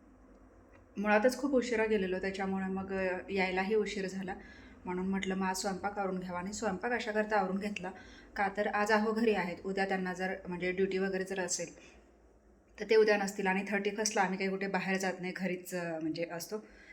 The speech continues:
त्याच्यामुळे मग आमची थर्टी फर्स्ट, अं, म्हणजे, अ,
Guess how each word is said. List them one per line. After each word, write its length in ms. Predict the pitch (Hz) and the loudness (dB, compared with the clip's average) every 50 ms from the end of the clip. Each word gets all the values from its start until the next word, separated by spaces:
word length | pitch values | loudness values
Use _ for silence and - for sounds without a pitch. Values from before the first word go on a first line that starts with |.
| - - | -20 -10
त्याच्यामुळे 380 | - 185 185 202 202 202 202 208 | -8 -6 -4 -4 -4 -2 -2 0
मग 120 | 208 214 | 0 0
आमची 300 | 214 202 196 196 196 226 220 - - | 0 0 -2 -2 0 -2 -2 0 6
थर्टी 320 | 247 277 311 208 240 240 | 6 6 6 6 4 2
फर्स्ट, 440 | 233 - 214 170 170 - - - - - - - _ _ - _ - _ _ - | 2 4 0 0 0 -2 -6 -12 -16 -20 -20 -20 _ _ -20 _ -20 _ _ -12
अं, 260 | 180 180 175 175 175 175 175 - - - - - - | -10 -8 -8 -6 -6 -8 -8 -10 -16 -20 -18 -8 -4
म्हणजे, 460 | 196 185 175 185 185 180 175 - - 160 | -4 -2 0 0 -2 -2 -2 -4 -4 -4
अ, 60 | 160 | -6